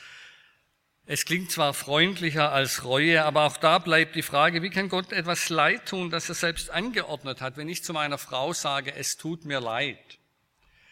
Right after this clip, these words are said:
dann bedeutet das, irgendwas habe ich gemacht, das nicht in Ordnung war im Vorfeld. Und im Gericht, wenn es da von Reue kommt,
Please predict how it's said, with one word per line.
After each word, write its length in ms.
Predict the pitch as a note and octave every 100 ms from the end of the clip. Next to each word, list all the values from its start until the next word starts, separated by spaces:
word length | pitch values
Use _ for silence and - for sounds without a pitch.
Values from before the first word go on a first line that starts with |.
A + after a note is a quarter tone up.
| _ _
dann 340 | C3+ D3+ F#3 F#3 - _ _ _ -
bedeutet 480 | C3+ C#3 E3+ E3+
das, 400 | D3+ D3 C#3 - - _ G3
irgendwas 920 | F3 A3+ F#3+ D3 D#3 - - - _ _ _
habe 300 | - D3 D3+
ich 280 | D3 - - _
gemacht, 520 | D3 B2+ C#3+ D#3 - - _ _ _ _
das 380 | C3 C3+ - -
nicht 360 | D3 D3 C#3+ -
in 160 | D#3
Ordnung 480 | C3 B2+ B2+ C3+ A#2+
war 260 | G2+ G2+ G2
im 180 | G#2 G2+
Vorfeld. 760 | - F#2+ F#2+ F#2+ E2 D#2+ - _ _ _ _ _ _ - - - -
Und 200 | D#3+ E3
im 160 | F3 E3+
Gericht, 600 | E3 D#3+ A#3 - - D3
wenn 160 | D#3 E3
es 160 | D#3+
da 180 | D#3+ D#3
von 240 | D#3 D#3
Reue 460 | C3+ C3+ F3 A3 E3+
kommt, 560 | - C#3 C#3+ G3 -